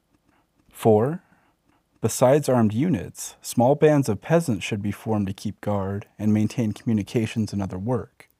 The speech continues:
Five, every unit will have to be given political education, and political propaganda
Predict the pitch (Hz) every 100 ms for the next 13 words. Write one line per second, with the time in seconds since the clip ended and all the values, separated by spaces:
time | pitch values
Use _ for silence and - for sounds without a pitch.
0 | _ _ _ _ _ _ _ _ _ _
1 | _ _ 131 156 107 - _ _ _ _
2 | _ _ _ _ _ _ 113 123 175 175
3 | 165 127 110 127 117 120 110 107 107 101
4 | - 110 107 104 92 95 - 110 135 156
5 | 165 170 107 107 - 107 - 98 110 95
6 | 98 107 151 113 - 135